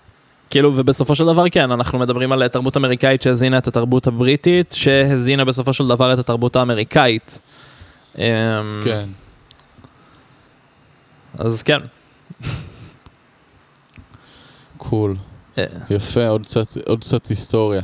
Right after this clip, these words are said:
Speaker 1: כן, וכמובן,
Speaker 2: אחריהם
Speaker 1: כאילו,
Speaker 2: כמו-
Speaker 1: חשוב לציין שכאילו, היו דברים כמו רולינג סטונס באותה תקופה, כל מיני אקטס כאלה ש-,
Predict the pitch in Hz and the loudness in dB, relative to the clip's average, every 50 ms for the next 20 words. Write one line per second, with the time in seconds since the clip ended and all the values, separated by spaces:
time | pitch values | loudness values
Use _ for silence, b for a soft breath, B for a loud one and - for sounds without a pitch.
0 | - - - 220 202 165 135 120 135 135 170 165 - 175 156 139 147 147 147 135 | -6 -2 0 2 2 2 2 0 0 0 0 2 2 0 2 2 2 0 0 -2
1 | - - 143 139 127 117 127 135 139 131 - - 131 127 123 120 175 156 156 160 | -2 0 0 2 2 2 2 0 0 -2 0 0 0 2 2 2 0 2 2 0
2 | 156 - 147 139 143 143 147 139 - 139 131 - 135 127 123 123 123 123 123 127 | 0 0 0 2 2 2 0 -2 -2 -4 -2 -2 -4 -2 -2 0 0 0 0 0
3 | 123 127 127 127 - 131 131 123 127 127 127 127 120 - - - 131 127 127 117 | 0 -2 -2 -2 0 0 2 4 4 2 2 0 -2 -2 0 2 2 2 2 2
4 | 123 123 - 113 - - 127 - - 123 120 - 120 123 123 123 117 117 120 117 | 2 2 2 0 0 -2 0 2 2 2 2 2 2 2 2 2 4 2 2 0
5 | - - - - - 117 117 120 123 123 117 - | -2 -6 -6 -2 2 2 4 4 4 2 2 2